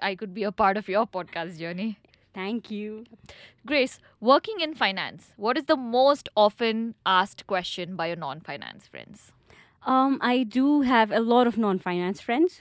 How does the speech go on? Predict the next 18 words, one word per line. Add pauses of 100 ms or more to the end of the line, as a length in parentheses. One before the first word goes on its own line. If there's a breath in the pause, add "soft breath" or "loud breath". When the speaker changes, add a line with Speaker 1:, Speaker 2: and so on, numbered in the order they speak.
Speaker 2:
who
call
me
regularly. (720 soft breath)
And
the
most
so, (100)
it's
the
funniest
thing. (500 soft breath)
They
ask, (280 soft breath)
"How
is
the
market?"